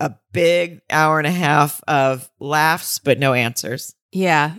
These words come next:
Speaker 2: Yeah. It's time for everybody just to go take a bath and have a cigar.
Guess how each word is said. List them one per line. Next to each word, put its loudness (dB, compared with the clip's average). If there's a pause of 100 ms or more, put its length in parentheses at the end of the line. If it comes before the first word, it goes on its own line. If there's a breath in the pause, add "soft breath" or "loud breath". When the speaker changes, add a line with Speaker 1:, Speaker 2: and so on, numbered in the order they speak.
(140)
Speaker 2:
Yeah. 0
It's -2
time 2
for 0
everybody 2
just -2
to -2
go 4
take -2
a 2
bath 2
and -2
have 0
a 2
cigar. 0